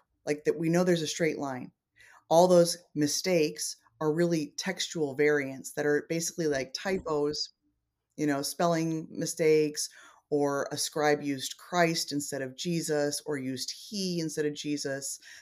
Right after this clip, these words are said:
those, like, little things. And then those got copied twenty thousand times. So it was one mistake that was multiplied by copyists. None of the differences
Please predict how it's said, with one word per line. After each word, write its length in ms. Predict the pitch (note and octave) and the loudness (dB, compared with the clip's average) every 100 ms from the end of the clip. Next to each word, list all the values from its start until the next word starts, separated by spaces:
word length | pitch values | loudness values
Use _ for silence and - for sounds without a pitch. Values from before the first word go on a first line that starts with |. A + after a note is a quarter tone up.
| _ | _
those, 200 | A3+ G#3+ - | 2 2 0
like, 220 | D#3 D3+ _ _ _ | 0 0 _ _ _
little 260 | F3 F#3+ F3 | -2 2 2
things. 460 | F3 G3+ C#3+ C#3 - | 2 0 0 -2 -2
And 160 | E3+ | 4
then 360 | D#3+ D#3+ E3 - - | 6 6 2 -2 0
those 340 | F3 A3+ B3 | 6 8 8
got 240 | - D3 - | 0 -4 -6
copied 600 | - D4 - C3+ A2+ - _ _ _ _ _ - | -8 -6 -6 -6 -8 -10 _ _ _ _ _ -20
twenty 380 | - C#3+ C#3+ C3+ | -4 0 2 0
thousand 460 | C#3 C3+ C3 C3+ | -2 -2 -4 -6
times. 680 | B2+ G#3+ F3+ B2+ C3+ D#3+ - _ _ _ _ _ | -4 -2 -2 -4 -6 -8 -12 _ _ _ _ _
So 160 | - F3 | 2 6
it 60 | D#3 | 6
was 120 | E3+ | 6
one 280 | F#3 A3+ G#3 | 2 4 4
mistake 600 | F3 - C4 G#3 D3 - | 2 0 0 0 0 -4
that 200 | C#3 - | -4 -2
was 180 | D3 D3 | -2 0
multiplied 1120 | D#3 D#3+ D#3+ D3 C3+ A#2+ _ - C#3 C3 - | 0 -2 -4 -8 -10 -12 _ -8 -6 -6 -6
by 120 | C3+ | -10
copyists. 840 | - G3 G3+ B2 - - - - - - _ _ _ _ _ _ _ - - _ _ _ _ _ | -4 -4 -4 -6 -6 -10 -12 -16 -18 -20 _ _ _ _ _ _ _ -20 -20 _ _ _ _ _
None 480 | D#3+ E3+ G3 A#3 B3 | 2 6 8 6 6
of 160 | G#3+ D#3 | 2 4
the 320 | D3 C3+ - - _ _ _ _ - | 4 4 -2 -12 _ _ _ _ -12
differences 960 | C3 F#3+ G3 G3+ E3+ - B2+ B2+ C3+ - | 0 0 0 -2 0 0 -4 -4 -6 -12